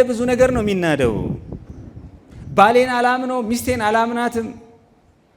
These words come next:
የተለመዱ በጋብቻ ውስጥ የሚፈጠሩ ችግሮች ናቸው። ያን ትረስት የሚንዱብን ነገሮች ምንድን ናቸው? እሱን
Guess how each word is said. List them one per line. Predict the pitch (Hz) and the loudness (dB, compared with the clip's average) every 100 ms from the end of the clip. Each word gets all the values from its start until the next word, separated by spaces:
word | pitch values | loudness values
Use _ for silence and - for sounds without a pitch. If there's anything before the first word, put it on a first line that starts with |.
| _ _ _ _ _ _ _ _ _ _ | _ _ _ _ _ _ _ _ _ _
የተለመዱ | 254 359 - - 285 285 | -8 -6 -6 -8 -8 -4
በጋብቻ | 233 196 190 190 | 0 0 -2 -6
ውስጥ | 175 160 | -8 -8
የሚፈጠሩ | 147 135 127 113 104 98 | -10 -10 -10 -10 -10 -12
ችግሮች | - - - - | -16 -20 -20 -20
ናቸው። | - - - - - - _ _ - _ _ _ _ _ _ _ _ _ _ - - - - | -20 -20 -20 -20 -20 -20 _ _ -20 _ _ _ _ _ _ _ _ _ _ -20 -20 -20 -8
ያን | 135 143 | -6 -6
ትረስት | 131 127 117 120 - - - | -8 -12 -12 -14 -14 -16 -12
የሚንዱብን | 131 139 135 127 123 117 | -10 -8 -6 -6 -10 -12
ነገሮች | 104 104 104 98 101 | -14 -14 -12 -12 -14
ምንድን | 101 98 95 | -14 -14 -14
ናቸው? | 90 87 - - - - - - - - | -14 -16 -16 -16 -18 -20 -20 -20 -20 -20
እሱን | - 139 | -10 -6